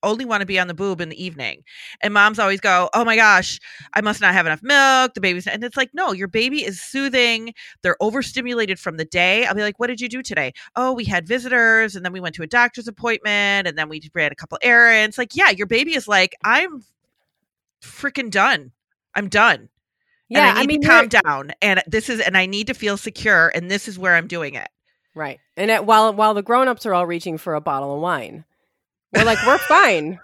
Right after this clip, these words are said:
Speaker 2: We're totally
Speaker 1: <laughs>
Speaker 2: fine. Nothing's wrong here.
Speaker 1: I mean,
Speaker 2: We're
Speaker 1: it
Speaker 2: fine. We, you know, we're just calming down. We're so, we're soothing. Our mom, why is my baby so upset?"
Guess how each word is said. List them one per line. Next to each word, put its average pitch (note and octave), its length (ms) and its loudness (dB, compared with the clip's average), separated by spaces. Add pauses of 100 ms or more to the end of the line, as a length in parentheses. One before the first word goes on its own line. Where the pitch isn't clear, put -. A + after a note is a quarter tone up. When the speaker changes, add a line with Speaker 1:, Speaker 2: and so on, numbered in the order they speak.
Speaker 2:
We're D4+ 160 0
totally G#3+ 460 4
Speaker 1:
<laughs> - 80 -10
Speaker 2:
fine. A#3+ 440 2 (440)
Nothing's G4+ 440 2
wrong G#3+ 260 4
here. A3 380 -2 (680)
Speaker 1:
I C4+ 140 0
mean, D4+ 180 -4
Speaker 2:
We're C#4+ 80 6
Speaker 1:
it - 100 2
Speaker 2:
fine. C4+ 460 6 (100)
We, D4 120 2
you D4 100 -2
know, C4+ 220 4
we're C#4+ 240 4
just C#4+ 200 -6
calming C4 320 2
down. C4 300 2
We're G#3 120 -2
so, A3 260 0
we're A3+ 120 0
soothing. F#3 640 -6
Our F#3+ 120 -2
mom, G#3+ 180 0
why G#3+ 160 4
is G3 60 -2
my C4 100 0
baby C4 240 -2
so F#3 160 -2
upset?" E3 400 -6